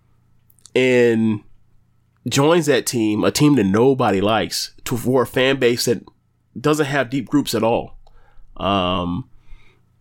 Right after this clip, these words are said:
you know, like, I'd have to ask Brooklyn Knight, but from what I see when I watch these games is it's a lot of, you know, it's a lot of people that aren't really f-, native New Yorkers,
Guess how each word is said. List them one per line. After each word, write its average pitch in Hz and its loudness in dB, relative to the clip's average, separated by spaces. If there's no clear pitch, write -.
you 107 2
know, 107 -2
like, 90 -6
I'd 120 -4
have 113 -2
to 110 -2
ask 113 0
Brooklyn 117 -2
Knight, 123 -2
but 101 -14
from 104 -10
what 107 -2
I 127 0
see 101 -4
when 101 -2
I 110 0
watch 104 0
these 95 -6
games 117 2
is 87 -4
it's - -10
a 117 -4
lot 110 2
of, 101 -2
you 98 -2
know, 90 -2
it's - -6
a 113 -4
lot 117 0
of 110 -4
people 131 -2
that 135 2
aren't 131 2
really 139 4
f-, - -6
native 139 2
New 156 6
Yorkers, 151 2